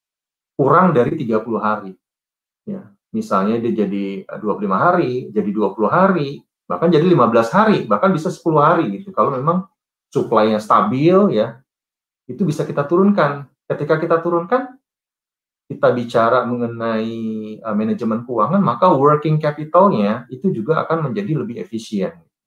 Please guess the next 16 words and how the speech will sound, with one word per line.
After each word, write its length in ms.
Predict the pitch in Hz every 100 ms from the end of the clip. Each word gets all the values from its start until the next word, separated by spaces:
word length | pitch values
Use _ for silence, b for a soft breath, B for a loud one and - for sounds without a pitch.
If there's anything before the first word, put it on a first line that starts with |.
| _ _ _ _ -
Ya, 240 | 92 - _ _ _ _ _ -
nggak 240 | 113 -
perlu 160 | 117 123
nyetok 320 | 120 - 107
banyak-banyak. 600 | 101 101 95 92 98 95 - _ - - _ _ -
Kalau 160 | 113 110
nyetok 320 | 113 120 117
banyak-banyak 480 | 104 107 - 151 208
itu 60 |
ada 160 | 147 101
risikonya 560 | 95 113 139 175 110 92
kan, 240 | 147 -
bahan 320 | 104 101 101
bakunya 480 | 98 95 107 117 165
itu 240 | 135 196
nggak, 480 | 196 123 123 - -